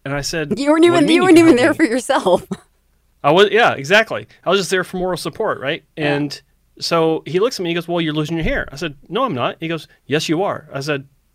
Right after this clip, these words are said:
Speaker 1: "Maybe I am lo-, maybe I should do this." And next thing you know, it was, I, I, I think it's quite literally a week and a half later, we were back in the office. We both were sitting in our respective,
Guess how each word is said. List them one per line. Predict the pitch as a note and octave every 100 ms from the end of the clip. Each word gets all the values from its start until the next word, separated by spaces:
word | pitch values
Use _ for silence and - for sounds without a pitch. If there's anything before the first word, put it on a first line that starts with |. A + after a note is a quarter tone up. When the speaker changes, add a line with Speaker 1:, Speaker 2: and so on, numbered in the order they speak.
| _ _ _ _ _ _ _ _ _ -
Speaker 1:
"Maybe | A2 A2+
I | D3+ C#4
am | B3
lo-, | B2
maybe | A#2+ C3 D#3
I | G3+
should | D4+ A#3+
do | C3
this." | A2 - - _ _ _ _
And | D#3+ D#3 D3+ D3+ - _ _ _
next | D3+ A3+ -
thing | B3+
you | F#3
know, | F#3 A#2 C#3+ A3+
it | D3+
was, | D3+ C#3 - _ _ _ _ _
I, | D3 -
I, | D#3+ -
I | C3+
think | G#3
it's | B2+
quite | - D3
literally | C3+ D3+ A#2+ A2+
a | A#2
week | C3 E3+
and | D#3
a |
half | C3+ C3+
later, | C3 C#3 G#2+ C3+ E3+ _ - _ _ _
we | D3 D3+
were | C#3+
back | A#2+ A2+ D3 E3+ G3
in |
the | E3+
office. | C#3 A2 - C3+ - - _ - _ -
We | C3+
both | B2 - F3 G3 -
were | D3+
sitting | - D3+ D3
in | C#3 C3+
our | - C3+ C3
respective, | C3 - D3 D3 C3+ A#2+ -